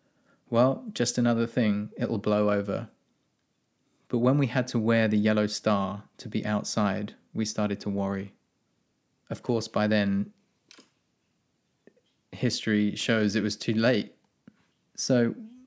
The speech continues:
the way this dictatorship happens is by chipping away a little bit, a little bit, a little bit, so we don't notice. Mask mandates, having to wear a mask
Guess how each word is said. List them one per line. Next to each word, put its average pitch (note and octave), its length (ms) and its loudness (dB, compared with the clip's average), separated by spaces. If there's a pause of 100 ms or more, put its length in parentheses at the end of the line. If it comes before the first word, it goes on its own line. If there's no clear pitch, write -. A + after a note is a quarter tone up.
(120)
the A#2 160 -2
way C3+ 280 6
this C3 200 2
dictatorship - 840 0
happens G2+ 760 0 (380)
is A2+ 240 0
by A2+ 260 0
chipping A#2 460 -2
away G#2+ 500 0
a G#2+ 40 -6
little G#2 260 -2
bit, - 260 -10 (260)
a A2+ 40 -6
little G#2+ 160 -4
bit, - 200 -12
a - 60 -12
little G#2 180 -4
bit, - 260 -10
so A2 140 -4
we G#2+ 80 2
don't A2 220 0
notice. A2 580 -4 (420)
Mask G2+ 460 -2
mandates, G2+ 760 -6 (920)
having G#2+ 280 0
to - 100 -6
wear G#2 160 2
a G2+ 40 0
mask G2 440 -4